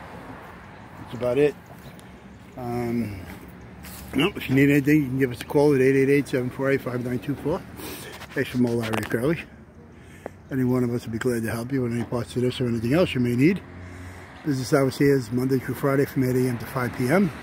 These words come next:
Saturday we're here from eight to three, but give us a call. Uh, we're closing in, uh, I think it's July and August, possibly, uh, longer, who knows.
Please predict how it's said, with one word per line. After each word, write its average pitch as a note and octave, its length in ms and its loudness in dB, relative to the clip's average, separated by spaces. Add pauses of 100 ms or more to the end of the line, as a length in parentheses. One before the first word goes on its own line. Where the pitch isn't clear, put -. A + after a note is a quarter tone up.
(1000)
Saturday F3+ 380 6
we're D#3 80 6
here D#3 100 6
from B2+ 160 0
eight B2+ 160 2
to A2+ 60 -8
three, E3+ 340 4 (240)
but C3 100 -6
give C3 140 0
us - 120 -10
a B2 40 -10
call. D3+ 300 4 (100)
Uh, B2 320 -4
we're A#2+ 60 -4
closing B2+ 400 -2
in, B2 260 0
uh, A#2 180 -4 (800)
I C3+ 60 -6
think C3+ 160 2
it's - 140 -4
July D3 260 6
and C3+ 140 2
August, D#3+ 480 2
possibly, C#3 680 2
uh, C#3 240 0 (1040)
longer, D#3+ 320 6
who D3 140 6
knows. E3+ 340 4